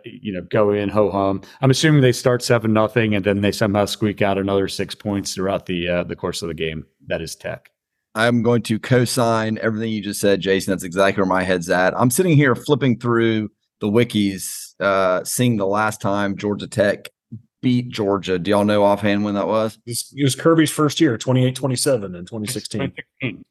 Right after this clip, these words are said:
Speaker 1: Twenty sixteen, yeah. That's right.
Speaker 2: You're smart. You're all smart fellas. Uh, and then they beat us in twenty fourteen as well. So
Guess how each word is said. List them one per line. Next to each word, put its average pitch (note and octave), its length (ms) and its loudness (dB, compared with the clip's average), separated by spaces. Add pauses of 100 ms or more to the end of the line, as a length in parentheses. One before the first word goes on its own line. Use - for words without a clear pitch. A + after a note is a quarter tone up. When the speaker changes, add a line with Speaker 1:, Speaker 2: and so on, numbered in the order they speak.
Speaker 1:
Twenty A2+ 120 -14
sixteen, - 320 -14
yeah. A#2 60 -8
That's - 500 -20
right. B2+ 60 -2
Speaker 2:
You're B2 120 4
smart. B2+ 500 2
You're C#3+ 160 4
all C3 120 2
smart C3+ 360 0
fellas. G2 600 -2
Uh, G#2 300 0
and A2+ 160 2
then E3 100 2
they G3 120 4
beat E3 220 2
us D#3+ 160 2
in B2+ 100 2
twenty D3 220 -2
fourteen C#3 360 -6
as A2+ 100 -4
well. A#2 280 2
So F#2+ 280 -4